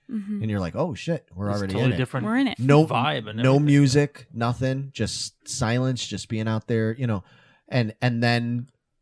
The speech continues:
Speaker 2: again, they still don't go. They go, they use Dear Mister Fantasy by, by Steve Winwood and Traffic, you
Speaker 1: Mm-hmm.
Speaker 2: know, which was like, "Oh, wow, that's,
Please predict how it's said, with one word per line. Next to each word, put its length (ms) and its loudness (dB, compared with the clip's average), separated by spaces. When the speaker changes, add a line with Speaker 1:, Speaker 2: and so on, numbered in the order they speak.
Speaker 2:
again, 400 2
they 140 0
still 300 4
don't 200 4
go. 180 2
They 160 0
go, 220 4
they 140 2
use 400 2
Dear 200 2
Mister 260 -2
Fantasy 580 -4
by, 220 -6
by 80 -6
Steve 340 -8
Winwood 300 -8
and 100 -10
Traffic, 520 -4
you 100 -4
Speaker 1:
Mm-hmm. 220 0
Speaker 2:
know, 160 0
which 260 -4
was 160 -6
like, 200 -6
"Oh, 140 -10
wow, 540 -10
that's, 400 -14